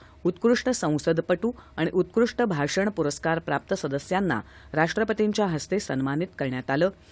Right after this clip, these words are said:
यावेळी वरिष्ठ सभागृहाची आवश्यकता आणि महत्त्व या ग्रंथाचं प्रकाशनही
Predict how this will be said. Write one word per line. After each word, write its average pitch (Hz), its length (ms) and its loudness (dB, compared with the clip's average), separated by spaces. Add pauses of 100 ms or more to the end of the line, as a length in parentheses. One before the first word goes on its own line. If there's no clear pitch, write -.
(220)
यावेळी 165 340 4
वरिष्ठ 175 380 0
सभागृहाची 151 760 0
आवश्यकता 165 680 -2
आणि 143 140 -4
महत्त्व 139 420 0 (360)
या 165 120 4
ग्रंथाचं 156 640 0
प्रकाशनही 135 680 -4